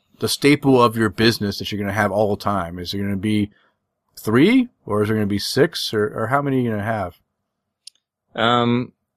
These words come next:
Speaker 2: well, so we're not really thinking about it in terms of a flagship at
Speaker 1: Mm-hmm.
Speaker 2: this time.
Speaker 1: Okay.
Speaker 2: Um, so what I will say is that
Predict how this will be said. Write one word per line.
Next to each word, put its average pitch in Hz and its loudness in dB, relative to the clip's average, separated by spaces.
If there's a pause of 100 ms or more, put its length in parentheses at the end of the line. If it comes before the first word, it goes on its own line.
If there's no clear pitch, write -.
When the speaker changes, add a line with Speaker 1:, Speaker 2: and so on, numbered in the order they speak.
(440)
Speaker 2:
well, 131 2
so 117 0 (120)
we're 135 -2
not 160 -2
really 110 2
thinking 101 -4
about 95 2
it 95 -2
in 87 -2
terms 87 -4
of 85 -6
a 82 0 (180)
flagship 87 -2 (1040)
at 143 -8
Speaker 1:
Mm-hmm. 98 0
Speaker 2:
this 92 -2
time. 98 -4 (120)
Speaker 1:
Okay. 107 -6 (140)
Speaker 2:
Um, 85 0 (640)
so - 0
what 104 2
I 101 4
will 143 0
say 85 2
is 87 -2
that 87 0